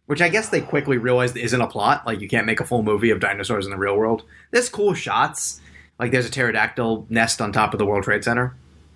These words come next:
Like, some of that is pretty well realized. Like, "Oh, that might be a thing." Or, like,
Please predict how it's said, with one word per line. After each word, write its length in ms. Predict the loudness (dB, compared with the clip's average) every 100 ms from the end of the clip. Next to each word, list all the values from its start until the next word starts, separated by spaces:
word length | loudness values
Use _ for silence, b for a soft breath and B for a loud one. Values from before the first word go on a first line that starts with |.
| _ _ _ -4
Like, 180 | -4
some 180 | 0 0
of 80 | 2
that 120 | 0
is 100 | -2
pretty 500 | -4 0 2 0 -4 _ -14
well 320 | -4 0 2
realized. 600 | 2 -2 -2 0 0 0
Like, 160 | -2 -2
"Oh, 160 | -2 0
that 160 | 0
might 180 | 2 0
be 120 | -2
a 40 | 0
thing." 320 | 0 0 -2
Or, 140 | -2
like, 280 | 2 0